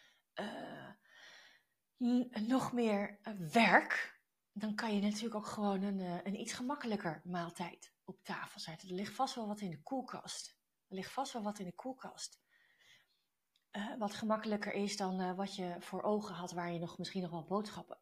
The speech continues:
voor, voor moet doen. Ehm, maar dat geldt ook. Weet je, elk overleg, elk gesprek dat je hebt, het is heel gemakkelijk om de aandacht uit te laten gaan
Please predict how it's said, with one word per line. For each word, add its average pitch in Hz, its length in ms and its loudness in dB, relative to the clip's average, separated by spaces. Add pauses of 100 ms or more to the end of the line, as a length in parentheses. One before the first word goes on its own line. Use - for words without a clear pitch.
voor, 175 340 -10
voor 180 260 -2
moet 170 140 -4
doen. 165 220 -8 (1000)
Ehm, 208 320 -6 (580)
maar 220 200 2
dat 240 140 4
geldt 240 360 0
ook. - 480 4 (520)
Weet 247 220 4
je, - 140 0
elk 311 440 8
overleg, 254 720 6 (340)
elk 285 540 6
gesprek - 800 0
dat 214 260 0
je 240 80 0
hebt, 208 500 2 (1500)
het 220 160 -2
is 247 120 -2
heel 277 140 0
gemakkelijk 269 540 2
om 226 120 -2
de 208 100 -2
aandacht 240 440 0
uit 247 200 6
te 247 80 -4
laten 214 280 4
gaan 190 440 -2